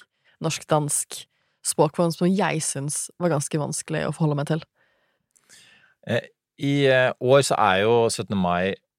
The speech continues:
Speaker 2: veldig spesielt. Vi, vi feirer jo friheten fra mektige naboland, eh, og deres forestilling om at vi tilhører dem. Eh, og i tillegg så deler vi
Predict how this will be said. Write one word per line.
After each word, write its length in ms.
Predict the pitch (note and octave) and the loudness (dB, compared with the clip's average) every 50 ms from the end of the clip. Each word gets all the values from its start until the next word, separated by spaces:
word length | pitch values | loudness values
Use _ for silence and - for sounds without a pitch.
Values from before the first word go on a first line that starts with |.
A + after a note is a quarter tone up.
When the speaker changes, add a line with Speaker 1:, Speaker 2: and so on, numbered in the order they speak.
| _ _ _ | _ _ _
Speaker 2:
veldig 200 | G2 G2 E2+ D#2+ | -4 -4 -2 -2
spesielt. 640 | - - - - - B2 D#3+ - _ - - - - C#3+ - | -6 -6 -4 0 0 0 0 0 _ -10 -12 -12 -12 -16 -14
Vi, 360 | - G2+ G#2 A2+ A2+ A2 A2 G#2+ | -12 -6 -4 -2 -2 0 -2 -2
vi 120 | - A2 A2 | -4 -6 -8
feirer 720 | - - - - - - - - C3 A2 F2+ D#2+ F2+ G#2+ | -8 -10 -16 -18 -18 -20 -2 0 2 2 2 2 0 0
jo 140 | B2+ B2+ A2+ A2 A2 G#2+ G#2 G#2 F#2+ | 0 0 0 0 0 0 0 -2 -4
friheten 800 | F#2 F#2 - - - F#2 F2+ E2 D2+ - _ G2+ G#2 G#2+ G#2 G2 | -6 -10 -12 -8 -6 -4 -4 -4 -4 -6 _ -6 -4 -4 -4 -6
fra 400 | - - - G2 F2 E2+ E2+ F2 F2 - - _ _ _ _ _ _ _ _ _ - | -8 -8 -4 -2 0 2 2 2 0 -2 -4 _ _ _ _ _ _ _ _ _ -6
mektige 420 | - A2 - - - - E2+ F2+ | -6 -6 -6 -6 -8 -4 -2 0
naboland, 560 | F#2+ F2 D#2 D2+ - F2 E2+ F2 A2 E3 B3+ - _ _ - - | 0 0 0 0 -2 -2 0 2 2 0 0 -6 _ _ -14 -8
eh, 160 | - A2 A2 G#2+ | -4 -2 0 0
og 140 | F#2+ A2 G2 | 0 2 2
deres 240 | A2 F#2 E2+ E2 - | 4 2 2 2 0
forestilling 560 | - A2 F2+ - - E2+ D2+ E2 F2+ G2 G2 - | 0 0 0 0 -2 -6 -6 -4 -4 -6 -6 -6
om 180 | - F#2+ F#2 F#2+ | -6 -4 -4 -4
at 160 | F#2 F2+ F2+ | -4 -4 -8
vi 380 | F2 E2 D#2 D#2+ E2 E2 F2 F2 | -12 -10 -8 -8 -8 -8 -8 -10
tilhører 560 | - - - E2+ D2+ D2+ C#2+ D2+ D2 D#2+ F#2 | -12 -12 -12 -10 -10 -8 -8 -6 -2 0 0
dem. 140 | - A#3 - _ _ _ _ _ _ | 0 0 -4 _ _ _ _ _ _
Eh, 340 | - F2+ F#2+ G2+ G2+ G2+ F#2+ | -8 -6 -4 -4 -4 -4 -4
og 160 | - - A#2 | -2 -2 -2
i 80 | A#2 - | -2 -2
tillegg 240 | - G#2 F2 F2 F2+ | -2 -2 -2 -2 0
så 160 | - C3 C3+ C3 B2+ A#2+ A#2 A#2 | 0 0 2 2 2 0 -2 -2
deler 480 | A2+ G#2 G#2 G#2 B2 G#2 F2 E2+ E2+ | -6 -8 -2 2 4 4 4 2 -2
vi 120 | F2+ F#2 | -2 -2